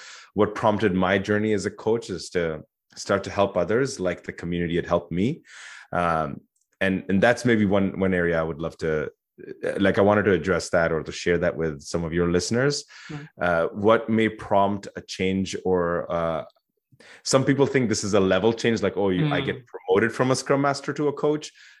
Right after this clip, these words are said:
Speaker 1: No, I think it's more of a calling or a realization of what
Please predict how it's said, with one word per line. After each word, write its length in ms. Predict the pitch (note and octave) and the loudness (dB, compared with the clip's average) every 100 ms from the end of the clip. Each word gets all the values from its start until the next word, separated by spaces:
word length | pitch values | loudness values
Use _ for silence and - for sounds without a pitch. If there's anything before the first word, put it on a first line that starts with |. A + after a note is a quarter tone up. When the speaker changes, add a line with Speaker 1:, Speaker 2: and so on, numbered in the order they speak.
| - | -4
Speaker 1:
No, 240 | A2+ A2 | 0 2
I 60 | G2+ | 0
think 240 | A#2 A#2 | -2 -8
it's 180 | A2 - | -10 -4
more 220 | G2+ G#2 | 0 0
of 120 | G2+ | 0
a 40 | F#2+ | -2
calling 420 | - G2 F#2+ F#2+ | -4 -2 -2 -2
or 140 | F2+ | -2
a 40 | F2 | -4
realization 680 | F2 F2 F2 D#2+ E2+ - | -4 -4 -4 -6 -8 -6
of 220 | A2+ E2+ D#2+ | -4 -4 -2
what 180 | E2+ | -2